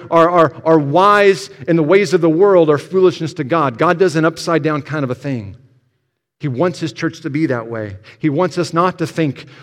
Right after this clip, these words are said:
with the wisdom of the world. He wants us to have the wisdom of the Lord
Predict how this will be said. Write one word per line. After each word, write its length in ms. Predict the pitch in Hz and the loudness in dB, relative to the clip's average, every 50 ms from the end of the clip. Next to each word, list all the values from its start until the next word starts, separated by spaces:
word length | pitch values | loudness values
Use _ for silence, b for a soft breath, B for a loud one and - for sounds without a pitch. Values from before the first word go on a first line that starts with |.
| B B | B B
with 180 | 151 147 147 | -4 -2 0
the 80 | - 165 | 0 0
wisdom 360 | 143 147 165 156 139 151 151 | 2 2 2 2 0 -2 -2
of 100 | 143 131 | 0 0
the 60 | 139 | -2
world. 280 | 135 139 156 151 139 117 | 0 0 2 0 0 0
He 80 | 135 | -2
wants 260 | 131 135 160 160 - - | -2 -2 -2 -4 -4 -8
us 120 | 160 123 | -10 -6
to 80 | 147 135 | -4 -4
have 140 | 147 143 | -4 -2
the 80 | 135 139 | -2 -2
wisdom 380 | 131 123 156 165 - 143 156 151 | 0 0 0 0 0 -2 -4 -4
of 120 | 139 123 | -2 -2
the 80 | 135 135 | -4 -4
Lord 500 | 131 143 143 135 123 113 104 - - | -2 -2 -2 -2 -2 -4 -6 -10 -16